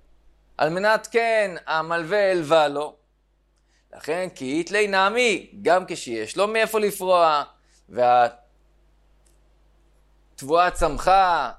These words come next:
בשדות של המלווה, אין בו משום ריבית, אין בזה הלכה של ריבית. החידוש השלישי שהברייתא חידשה, ואין השביעית משמטתו. כשמגיע שנת שמיטה,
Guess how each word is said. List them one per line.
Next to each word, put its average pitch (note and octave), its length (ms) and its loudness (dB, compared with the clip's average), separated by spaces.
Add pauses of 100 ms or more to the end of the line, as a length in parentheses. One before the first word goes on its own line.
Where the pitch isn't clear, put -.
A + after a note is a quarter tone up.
בשדות C#3 380 -6
של D3+ 120 -8
המלווה, C#3+ 420 -4
אין B3+ 340 -2
בו B3 80 2
משום A3 340 -6
ריבית, F3 480 -4 (120)
אין A3 200 -2
בזה F#3 240 2
הלכה E3 320 0
של D3+ 180 -6
ריבית. B2 460 -12 (680)
החידוש F3+ 440 -4
השלישי G#3 600 -2
שהברייתא F3 560 2
חידשה, D3+ 480 0 (420)
ואין F3 300 2
השביעית G3 480 -6
משמטתו. G3 800 -4 (720)
כשמגיע C3+ 580 -4
שנת F3 300 -12
שמיטה, F3+ 440 -4